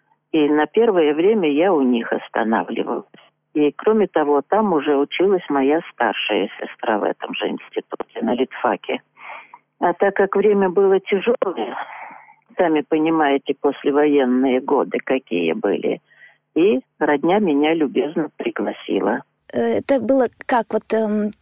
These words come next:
Speaker 2: математик в чистом виде или все-таки дефектологический факультет? Это что было?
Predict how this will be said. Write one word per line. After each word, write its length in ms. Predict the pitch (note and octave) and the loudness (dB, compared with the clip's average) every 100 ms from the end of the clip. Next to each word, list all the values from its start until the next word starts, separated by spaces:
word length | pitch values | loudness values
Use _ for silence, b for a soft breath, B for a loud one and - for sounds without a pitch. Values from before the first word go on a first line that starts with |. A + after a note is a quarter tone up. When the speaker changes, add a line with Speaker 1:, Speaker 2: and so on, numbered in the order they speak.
| _ - | _ -4
Speaker 2:
математик 680 | A#3+ - C4+ F#4 A#4+ B3+ - | -2 2 2 2 0 -4 -4
в 160 | - | -8
чистом 440 | - A3+ - A3 G#3 | -4 -4 -2 -4 -2
виде 340 | G3+ G3 G3+ | -2 0 0
или 280 | - C#4 C4 | 2 2 2
все-таки 520 | - C4 B3 A#3 A3+ | 0 0 0 0 0
дефектологический 920 | G3 - - B3 C4+ A3 G3+ - - | -2 -4 -2 2 2 0 -4 -6 -10
факультет? 600 | - G3 F#3+ G3 - F#3+ | -12 -8 -8 -6 -4 -4
Это 220 | G3 - G3+ | -6 -8 -10
что 220 | - G3+ | -6 -4
было? 280 | F#3 F#3 | -4 -6